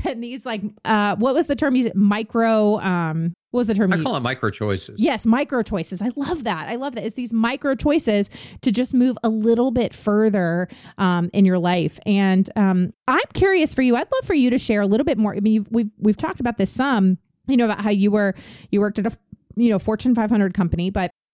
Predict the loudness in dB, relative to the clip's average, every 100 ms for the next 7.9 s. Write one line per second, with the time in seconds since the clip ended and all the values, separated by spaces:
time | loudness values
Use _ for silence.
0 | 2 2 2 0 0 0 0 -2 0 0
1 | 2 2 4 4 2 2 -2 -2 -6 -8
2 | -8 -8 -8 -8 -18 -20 -4 0 0 2
3 | 0 0 0 2 2 0 2 2 2 0
4 | 0 0 2 0 0 -2 -2 0 -2 -2
5 | -6 -6 -6 -4 -2 -2 -2 -2 -2 -4
6 | -6 -4 -4 -4 -6 -4 -4 -2 0 -2
7 | -6 -20 -20 -4 0 2 4 2 0